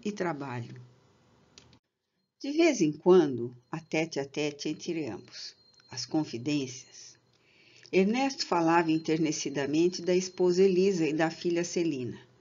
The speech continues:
Sensibilizado, entretecia no mágico painel da saudade a imagem das duas, por espelhos cristalinos de amor, em que se comprazia mirar-se, conquanto a filha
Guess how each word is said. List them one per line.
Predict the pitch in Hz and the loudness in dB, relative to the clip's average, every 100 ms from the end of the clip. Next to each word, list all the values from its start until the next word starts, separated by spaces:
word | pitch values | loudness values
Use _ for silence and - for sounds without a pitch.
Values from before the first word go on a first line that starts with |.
| _ - - - - | _ -20 -20 -20 -20
Sensibilizado, | - 269 285 - 165 156 160 165 190 220 160 - - | -4 2 2 2 2 4 4 4 4 4 2 -4 0
entretecia | 196 202 202 208 214 214 - 185 185 175 | 0 4 6 6 4 2 0 2 4 4
no | 160 | 4
mágico | 160 190 208 - | 4 4 2 -4
painel | - 208 208 165 160 | 0 2 4 2 2
da | 156 | 0
saudade | 160 165 185 180 160 165 180 | -2 -2 -2 0 0 0 0
a | |
imagem | 202 185 190 190 190 | 2 2 2 0 2
das | 196 190 | 0 0
duas, | 170 196 175 143 - - - - - - | 0 2 4 2 -8 -18 -20 -20 -18 -2
por | 220 | 0
espelhos | 220 214 - 208 214 202 | 0 0 8 10 10 4
cristalinos | - - 247 - 247 208 202 208 202 | -6 -10 -12 -8 -6 -4 -4 -4 -6
de | 202 | -6
amor, | 214 196 170 165 180 _ - _ - | -6 -4 -4 -4 -8 _ -20 _ -12
em | 247 | -10
que | - | -6
se | - | -6
comprazia | 240 233 240 240 233 190 185 196 | -4 -4 -2 0 2 2 2 4
mirar-se, | 185 175 170 151 151 156 - - - - - | 4 4 4 4 2 0 -8 -12 -16 -16 0
conquanto | 165 160 - 156 196 - | 0 0 0 2 2 0
a | 147 | -8
filha | - - 175 196 202 | -8 -2 0 0 -2